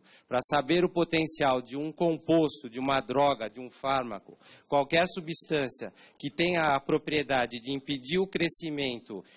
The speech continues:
e induzir a morte celular, é chamado de viabilidade celular. Então, a fosfetanolamina,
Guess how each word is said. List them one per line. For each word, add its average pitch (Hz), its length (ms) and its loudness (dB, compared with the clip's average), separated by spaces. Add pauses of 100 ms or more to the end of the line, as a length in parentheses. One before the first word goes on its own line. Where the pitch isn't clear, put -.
(140)
e 156 160 0
induzir 156 540 -2
a 156 80 2
morte 147 340 -2
celular, 143 720 8 (540)
é 131 100 -2
chamado 135 460 -2
de 120 160 -10
viabilidade 139 800 -2 (100)
celular. 131 420 -4 (300)
Então, 170 360 0 (300)
a 131 140 2 (100)
fosfetanolamina, 143 1200 0